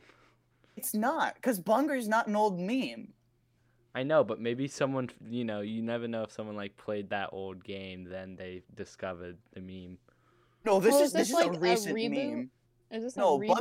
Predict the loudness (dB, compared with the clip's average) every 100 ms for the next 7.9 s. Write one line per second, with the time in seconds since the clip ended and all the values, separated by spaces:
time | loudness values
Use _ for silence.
0 | 2 4 4 4 2 6 8 6 4 2
1 | 2 0 -4 -12 _ -10 -4 -2 -2 -2
2 | -6 _ _ _ _ _ _ _ _ _
3 | _ _ _ _ _ _ _ _ _ _
4 | _ _ _ _ _ _ _ -8 -6 -6
5 | -8 -12 -14 -14 -12 -8 0 4 4 4
6 | 2 0 2 4 2 -2 0 6 6 6
7 | 4 2 4 6 4 0 -4 -4 -8